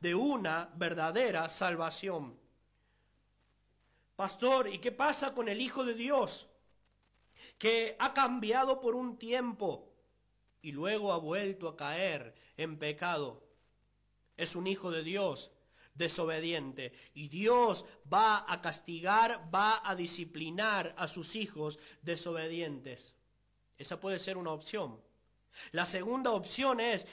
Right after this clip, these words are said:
"¿Cómo puede ser, pastor, que este hombre era así? ¿Qué? ¿Perdió su salvación?".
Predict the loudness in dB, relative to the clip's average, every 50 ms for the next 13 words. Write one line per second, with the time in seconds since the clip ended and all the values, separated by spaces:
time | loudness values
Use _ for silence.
0 | -16 -10 -2 0 0 2 0 0 0 0 0 0 0 2 2 2 2 2 0 -2
1 | -2 -2 -4 -4 -2 0 0 0 0 -2 -8 -12 -4 0 2 2 4 2 0 -2
2 | -4 -8 -8 -2 0 0 0 0 -2 2 4 4 4 4 2 2 2 2 4 4
3 | 4 2 2 0 -2 -2 -4 -4 -2 0 0 0 0 0 -2 -2 -2 -2 -2 -2
4 | 0 0 0 0 -2 -4 -4 -2 -2 -2 0 -2 -2 -4 -2 -2 0 -2 -2